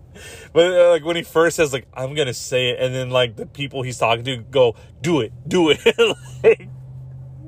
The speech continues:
it amps it up so, so much better 'cause, like, they're like, "Oh, yeah, what are you gonna say?" And then he's just like,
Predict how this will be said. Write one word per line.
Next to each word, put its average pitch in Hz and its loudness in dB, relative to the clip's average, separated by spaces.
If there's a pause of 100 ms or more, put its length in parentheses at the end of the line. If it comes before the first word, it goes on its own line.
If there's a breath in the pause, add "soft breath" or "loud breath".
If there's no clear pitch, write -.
(460 loud breath)
it 156 6
amps 147 -4
it 151 6
up 151 2
so, 143 0
so 139 -2
much 127 -6
better 123 -4
'cause, 117 -6
like, 117 -2 (800 loud breath)
they're 160 2
like, 135 4
"Oh, 151 4
yeah, 160 4
what 156 0
are - -10
you 127 -8
gonna 135 -8
say?" 120 -4
And 117 -6
then 117 -8
he's 120 -10
just 120 -8
like, 113 -2